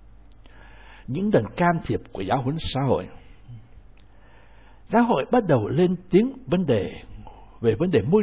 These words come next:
trường cách đặc biệt từ sau Công đồng Vaticano hai. Lúc đầu một cách gián tiếp trong các văn kiện chung của giáo huấn xã hội và trở thành hệ thống hơn trong thông điệp Laudato Si của Đức Thánh Cha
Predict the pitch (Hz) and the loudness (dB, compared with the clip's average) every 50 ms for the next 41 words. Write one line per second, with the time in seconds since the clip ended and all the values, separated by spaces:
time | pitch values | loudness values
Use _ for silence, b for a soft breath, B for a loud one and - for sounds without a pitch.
0 | - - - 233 - - - - - - 214 214 - 208 185 - 95 90 80 - | 0 0 -2 0 -2 -2 -4 -6 -4 -4 -2 -2 -2 -6 -6 -6 -6 -10 -10 -10
1 | - - - - - - - - 143 143 - - 147 147 151 131 107 101 - - | -12 -14 -12 -10 -10 -8 -4 -4 -4 -4 -4 -4 -4 -2 -2 -2 -2 -4 -4 -4
2 | - 110 110 - 120 - 127 120 123 120 117 113 127 127 127 113 - - - - | -4 -4 -4 -4 -6 -6 -6 -4 -4 -4 -2 0 0 0 0 -2 -6 -12 -18 -20
3 | B B B B B B B B B B B B 285 277 240 170 147 139 135 135 | B B B B B B B B B B B B -6 -2 2 2 2 2 2 0
4 | - 240 220 151 - 165 165 208 240 240 - 240 269 294 285 277 - - - 190 | 2 2 2 2 2 2 2 2 2 0 0 2 2 2 2 0 -4 -2 -2 -2
5 | - 233 208 - 202 196 202 190 - 175 143 - - - 208 190 180 175 - 113 | 0 -2 0 0 0 0 0 0 0 0 0 0 -2 -2 0 0 0 -2 -2 -2
6 | 110 - 185 190 208 214 - - - 220 214 190 165 120 - - - - B B | 0 0 0 0 0 -2 -4 -4 -2 0 2 2 2 0 0 -2 -8 -18 B B
7 | B B B B B B 131 131 - 131 120 - 143 127 120 120 131 113 110 - | B B B B B B -2 -2 -2 -2 -2 0 0 0 0 0 0 -2 0 2
8 | - 196 208 180 190 196 202 196 185 180 - 185 180 - - 180 190 185 139 107 | 0 2 4 4 4 4 4 2 0 -2 -4 -4 -4 -2 -2 -2 -2 0 0 0
9 | 95 - - - - - 120 139 151 151 147 151 151 151 147 - - 139 131 - | 0 -2 -6 -14 -6 -2 2 2 2 2 2 2 0 0 0 -2 -2 -4 -4 -4
10 | - 180 170 131 110 - - - - 143 135 - - 143 147 - - 120 | -4 -4 -4 -4 -6 -8 -12 -12 -10 -10 -8 -8 -8 -10 -8 -4 -2 -2